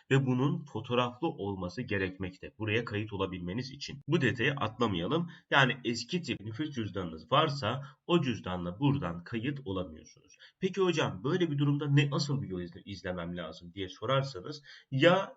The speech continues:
yeni, yeni bir kimlik kartı alacaksınız veyahut da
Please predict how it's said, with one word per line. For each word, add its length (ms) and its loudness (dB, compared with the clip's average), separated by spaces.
yeni, 400 4
yeni 160 4
bir 160 0
kimlik 360 -8
kartı 300 -10
alacaksınız 720 -4
veyahut 640 4
da 320 0